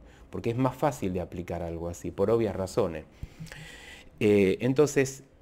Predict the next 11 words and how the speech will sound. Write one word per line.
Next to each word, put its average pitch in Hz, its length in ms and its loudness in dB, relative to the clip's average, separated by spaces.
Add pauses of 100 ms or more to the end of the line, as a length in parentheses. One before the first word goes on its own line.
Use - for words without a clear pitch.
(160)
te 160 100 6
va 180 100 8
a 180 60 2
pedir 147 240 4
hablar 131 300 6
contigo, 90 560 0 (760)
porque 98 240 2
va 117 120 2
a 123 40 -10
querer 120 240 2
aclaraciones. 92 1000 -4